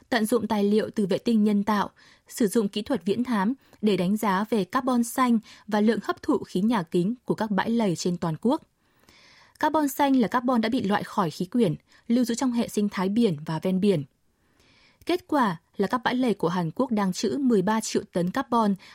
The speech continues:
và hấp thụ hai trăm sáu mươi nghìn tấn khí carbon dioxide mỗi năm, tương đương với lượng phát thải của một trăm mười nghìn xe ô tô trong một năm. Đặc biệt, nhóm nghiên cứu cho biết, đây là kết quả nghiên cứu đầu tiên trên thế giới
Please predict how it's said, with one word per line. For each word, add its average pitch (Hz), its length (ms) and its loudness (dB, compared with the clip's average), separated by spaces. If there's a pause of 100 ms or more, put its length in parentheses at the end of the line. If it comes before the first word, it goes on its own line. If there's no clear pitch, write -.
và 190 180 0
hấp 269 260 -4
thụ - 220 2
hai 269 220 -6
trăm 247 280 0
sáu 202 220 -2
mươi 254 120 4
nghìn 220 200 2
tấn 180 240 0
khí 202 180 0
carbon 220 400 0
dioxide 190 420 0
mỗi 214 160 0
năm, 226 260 4 (440)
tương 285 200 2
đương 277 240 2
với 202 120 2
lượng 233 240 2
phát 285 180 -4
thải 214 240 0
của - 160 -8
một 156 200 -4
trăm 214 300 2
mười 185 140 2
nghìn 170 180 2
xe 190 180 -2
ô 185 120 0
tô 185 280 2
trong 185 200 -2
một 156 160 -4
năm. 180 240 0 (920)
Đặc 240 200 -2
biệt, 233 240 2 (240)
nhóm 202 220 2
nghiên 254 160 4
cứu 196 220 0
cho 226 180 -2
biết, 302 240 0 (380)
đây 262 200 2
là 226 100 2
kết 311 220 -2
quả 226 160 0
nghiên 214 180 2
cứu 220 180 2
đầu 208 220 2
tiên 262 240 0
trên 254 180 2
thế 190 180 0
giới 196 340 2